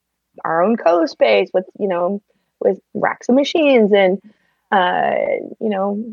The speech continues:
something went down. We, we, we'd schedule, like, a monthly trip to the colo to do, you know, we didn't go down there every time there was a hardware problem, but we, we had some <laughs> points of failure, like the primary MySQL,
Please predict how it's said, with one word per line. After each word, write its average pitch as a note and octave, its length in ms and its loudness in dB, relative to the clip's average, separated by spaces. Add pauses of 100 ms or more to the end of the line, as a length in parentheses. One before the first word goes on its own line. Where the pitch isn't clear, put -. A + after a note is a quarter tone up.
(120)
something G3+ 280 -4
went B3 200 0
down. C#4+ 280 2 (220)
We, C#4+ 80 0
we, D4 240 2
we'd F#4 220 4
schedule, G4+ 300 2
like, C#4 140 4
a B3 60 2
monthly A3 440 0
trip A#3+ 220 -2
to A3+ 80 -4
the G#3 60 0
colo G#3 360 2
to G3+ 120 -6
do, F3+ 320 0 (220)
you - 80 -2
know, F3 260 0 (920)
we A#3 160 -4
didn't A#3+ 180 2
go G#3 100 4
down F3+ 200 2
there F3+ 180 -4
every F3 260 -2
time F3 180 -4
there E3+ 100 4
was D3+ 80 2
a D3 40 0
hardware F3+ 320 2
problem, E3 460 0 (360)
but F#3+ 360 2
we, B3 220 -2
we A#3+ 180 0
had A3+ 240 2
some A#3+ 180 2
<laughs> A#3+ 60 -8
points A#3+ 320 0
of F#3+ 100 0
failure, F3 420 4
like E3 240 -4
the D3+ 200 -6 (100)
primary D3+ 300 -10
MySQL, G3 560 0